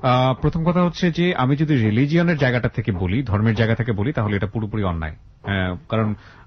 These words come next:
আমাদের পবিত্র ধর্মগ্রন্থ ছুঁয়ে কোনো ধরনের কোনো শপথ করার কথা কোথাও বলা হয়নি, এবং করলে এটা অপরাধ হবে, গুনাহ হবে। আর বিয়ে পড়ানোর একটা নির্দিষ্ট নিয়ম আছে,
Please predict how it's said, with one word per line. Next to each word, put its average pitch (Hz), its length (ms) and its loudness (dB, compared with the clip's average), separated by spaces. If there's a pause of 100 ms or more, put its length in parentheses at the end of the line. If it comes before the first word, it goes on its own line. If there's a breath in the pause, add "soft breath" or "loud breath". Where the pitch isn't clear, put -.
(100)
আমাদের 110 320 0
পবিত্র 131 360 0
ধর্মগ্রন্থ 117 540 2
ছুঁয়ে 131 340 2
কোনো 135 200 0
ধরনের 135 260 2
কোনো 120 160 -4
শপথ 110 320 -6
করার 104 180 0
কথা 101 220 -4
কোথাও 143 340 2
বলা 95 180 0
হয়নি, 92 140 0
এবং 110 200 -2
করলে 131 180 0
এটা 123 120 0
অপরাধ 107 320 0
হবে, 101 180 0
গুনাহ 107 300 4
হবে। 82 180 -2 (520 loud breath)
আর 104 160 2
বিয়ে 127 240 4
পড়ানোর 160 340 2
একটা 147 160 -2
নির্দিষ্ট 135 340 0
নিয়ম 127 340 4
আছে, - 220 -6